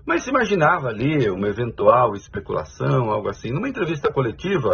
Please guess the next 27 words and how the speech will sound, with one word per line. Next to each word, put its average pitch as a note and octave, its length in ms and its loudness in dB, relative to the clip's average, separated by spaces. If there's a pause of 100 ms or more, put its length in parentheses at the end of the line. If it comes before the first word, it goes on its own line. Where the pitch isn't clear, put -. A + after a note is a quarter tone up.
(380)
o - 100 -4
Moro A#3+ 320 4
deu A3+ 160 -2
a A#3 60 -2
entender G#3+ 480 4
que G#3 180 -6
sim, A#3 480 -4
talvez, E3+ 600 4
uma C3+ 160 -2
conversa. C3+ 540 0 (1200)
Isso F3+ 200 -2
aqui F3+ 180 4
é - 20 8
outra E3+ 240 4
coisa, C3+ 280 4
isso - 120 -4
aqui B2+ 120 -4
é - 20 0
uma E3 100 0
articulação C#3+ 500 0
política. - 680 -6 (1120)
É B2 100 2
isso C#3+ 280 0
que A2 60 -8
está G2+ 200 0
evidenciado F2 600 -4
aí. C#2 200 -4